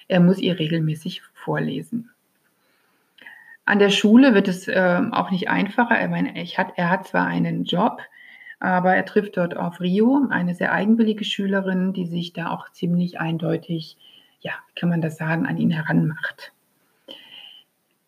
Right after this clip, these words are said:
Allerdings muss man sagen, das Ganze ist wirklich nicht platt erzählt, sondern wie schon anfangs erwähnt, auf eine sehr, sehr spannende,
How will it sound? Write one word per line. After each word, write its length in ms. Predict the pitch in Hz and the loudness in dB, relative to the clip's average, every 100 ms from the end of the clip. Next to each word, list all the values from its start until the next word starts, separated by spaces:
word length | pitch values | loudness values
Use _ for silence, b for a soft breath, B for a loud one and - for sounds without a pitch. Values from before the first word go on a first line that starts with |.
| _ _ _ _ _ | _ _ _ _ _
Allerdings 640 | 302 208 220 226 233 240 | 2 4 6 8 8 6
muss 160 | 214 233 | 6 4
man 160 | 214 190 | 4 4
sagen, 360 | 180 196 - | 4 4 -2
das 160 | 190 190 | -8 -4
Ganze 280 | 190 214 - | -2 -2 -4
ist 280 | - 185 185 | -6 -6 -2
wirklich 320 | 226 214 196 | -2 -2 -4
nicht 240 | 208 - | -4 -6
platt 320 | - 165 180 - | -6 -2 -2 -4
erzählt, 500 | 156 - 156 180 180 | -14 -10 -4 -4 -2
sondern 360 | 160 175 190 | -2 -2 0
wie 140 | 175 175 | 0 -2
schon 260 | - 175 | -2 -2
anfangs 600 | - 175 180 180 175 170 | 0 0 -2 -2 -4 -4
erwähnt, 640 | - - 160 160 170 190 196 B B B B - | -10 -10 -6 -4 0 -2 -2 B B B B -6
auf 160 | 165 | -2
eine 320 | 185 175 170 | -2 0 0
sehr, 640 | 160 160 170 180 185 190 175 | -2 -2 0 4 4 2 -4
sehr 400 | 175 170 170 - - | -6 -4 -4 -6 -6
spannende, 920 | - - 175 196 214 214 214 214 | -6 -2 2 4 4 6 6 6